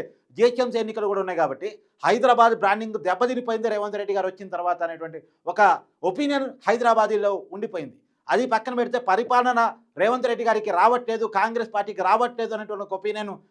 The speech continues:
గ్రామీణ ప్రాంతాల్లో కూడా వెళ్ళిపోయింది. తర్వాత సంక్షేమ పథకాలు మాకు రావట్లేదు అని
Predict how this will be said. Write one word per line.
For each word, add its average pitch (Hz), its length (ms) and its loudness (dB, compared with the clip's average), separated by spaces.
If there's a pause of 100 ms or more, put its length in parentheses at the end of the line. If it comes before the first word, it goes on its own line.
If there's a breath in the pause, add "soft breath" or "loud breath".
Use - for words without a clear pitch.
(160)
గ్రామీణ 214 300 4
ప్రాంతాల్లో 208 540 -2
కూడా 185 180 -4
వెళ్ళిపోయింది. 165 440 -6 (300)
తర్వాత 233 260 4 (140)
సంక్షేమ 247 340 -2
పథకాలు 226 400 -2
మాకు 208 240 -2
రావట్లేదు 233 560 2
అని 220 160 -6